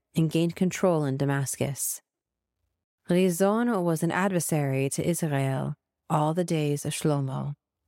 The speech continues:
adding to the trouble that was Hadad. He despised Israel while he reigned over Aram.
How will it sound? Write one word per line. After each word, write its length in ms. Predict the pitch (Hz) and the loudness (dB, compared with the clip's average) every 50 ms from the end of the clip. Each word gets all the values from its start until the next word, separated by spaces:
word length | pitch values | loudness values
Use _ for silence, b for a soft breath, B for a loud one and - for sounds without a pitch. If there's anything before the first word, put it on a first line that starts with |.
| _ _ _ _ _ _ | _ _ _ _ _ _
adding 320 | 160 160 147 151 165 170 170 | 0 2 2 2 2 0 0
to 100 | 190 190 | -2 0
the 120 | 196 190 | 0 0
trouble 520 | - - - 185 165 160 139 127 127 135 - | 0 2 2 2 2 2 0 0 0 -2 -2
that 160 | - 143 143 | -2 -2 0
was 280 | 147 151 147 143 147 - | 2 2 2 0 0 0
Hadad. 500 | - 156 147 143 151 139 127 123 123 135 - _ _ _ _ _ _ _ _ _ _ | -2 -2 0 0 0 0 0 -2 -4 -6 -10 _ _ _ _ _ _ _ _ _ _
He 140 | - 185 170 | 0 2 2
despised 600 | 180 170 - - - 175 170 185 202 185 - - | 4 0 0 0 0 2 2 2 0 0 0 -2
Israel 680 | 131 131 - 139 131 139 139 139 127 - - 160 - _ | -2 -2 -2 -4 -4 -2 -2 -4 -4 -4 -6 -8 -10 _
while 180 | - 170 160 156 | 0 2 2 2
he 180 | 151 170 165 165 | 2 0 0 0
reigned 540 | 156 180 175 170 160 147 139 139 143 - - - | 2 2 2 2 0 0 -2 -4 -6 -6 -4 -2
over 440 | 165 151 139 139 139 135 131 - | -2 -2 0 0 0 -2 0 0
Aram. 640 | 135 139 143 - 147 143 135 131 135 139 - 147 147 | 0 -2 0 0 0 0 0 -2 -4 -6 -8 -12 -12